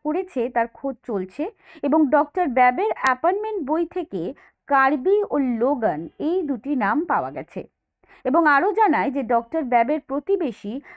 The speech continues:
মিসেস ডানকার্ক ওই রাতে একটি মেয়েকে ডক্টর ব্যাবের বাড়ি থেকে ছুটে বেরিয়ে আসতে দেখেন।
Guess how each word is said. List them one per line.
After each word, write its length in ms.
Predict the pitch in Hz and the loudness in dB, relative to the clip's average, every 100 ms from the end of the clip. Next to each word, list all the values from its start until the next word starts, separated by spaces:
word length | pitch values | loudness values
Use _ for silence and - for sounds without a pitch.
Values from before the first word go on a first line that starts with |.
| - | -2
মিসেস 460 | 233 254 285 330 311 _ _ - | 0 2 0 -2 -6 _ _ -10
ডানকার্ক 840 | 185 247 285 392 339 226 190 302 | 0 2 2 0 0 2 2 0
ওই 220 | 262 320 359 | -2 0 2
রাতে 340 | 247 196 269 | 0 0 -2
একটি 400 | 381 277 - 294 | -4 -4 -6 -4
মেয়েকে 500 | 262 269 330 254 196 | -2 0 -2 -2 -4
ডক্টর 360 | 226 214 - 254 | -4 -6 -4 -4
ব্যাবের 460 | 220 226 233 381 | 2 2 2 -2
বাড়ি 220 | 311 220 208 | -2 -2 -4
থেকে 260 | - 220 349 | -10 -8 -8
ছুটে 400 | 370 277 220 339 | -8 -10 -6 -6
বেরিয়ে 300 | 349 180 190 | -4 -6 -6
আসতে 280 | 190 - 320 | -8 -8 -6
দেখেন। 400 | 214 165 165 | -4 -6 -12